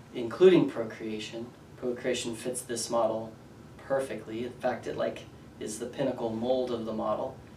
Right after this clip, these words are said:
But life, so depressed people aren't alive. I think that's a common way to describe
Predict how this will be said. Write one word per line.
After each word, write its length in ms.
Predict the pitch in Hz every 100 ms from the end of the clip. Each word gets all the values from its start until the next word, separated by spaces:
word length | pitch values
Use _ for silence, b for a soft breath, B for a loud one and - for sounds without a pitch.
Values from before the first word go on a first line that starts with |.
| B B B B - - - - -
But 380 | - 139 - - - -
life, 640 | 139 156 190 202 202 - - - - -
so 240 | - 208
depressed 420 | 214 214 240 - -
people 320 | 185 135 127
aren't 260 | 117 - - - - - -
alive. 420 | 127 143 170 -
I 60 | 127
think 180 | 151 -
that's 220 | 143 135
a 200 | 127 - - -
common 340 | - 156 147 131
way 140 | 127
to 120 | 120
describe 640 | 117 113 - 151 165 -